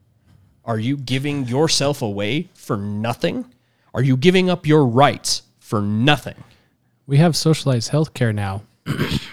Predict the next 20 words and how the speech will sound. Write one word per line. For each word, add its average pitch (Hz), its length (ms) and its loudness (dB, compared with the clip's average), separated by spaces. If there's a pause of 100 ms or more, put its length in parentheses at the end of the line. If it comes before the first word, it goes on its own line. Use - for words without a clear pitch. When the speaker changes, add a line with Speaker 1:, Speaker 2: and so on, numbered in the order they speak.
(140)
Speaker 2:
You're 131 200 0 (120)
getting 123 300 0 (240)
taxed, - 560 -2 (200)
uh, 98 220 -4 (340)
thirty 113 240 0
percent, 107 460 -8 (120)
but 110 220 -4 (680)
you 143 80 -2
have 165 140 2
free 131 180 -2
healthcare. 120 440 -2 (1040)
Speaker 1:
Mm-hmm. 123 400 -6 (760)
Speaker 2:
Hey, 139 240 4
I'll 123 140 4
take - 280 0
seventy 110 380 -2
percent. 113 460 -6 (420)
Well, 139 260 4
there's 120 280 -2
also 107 520 -2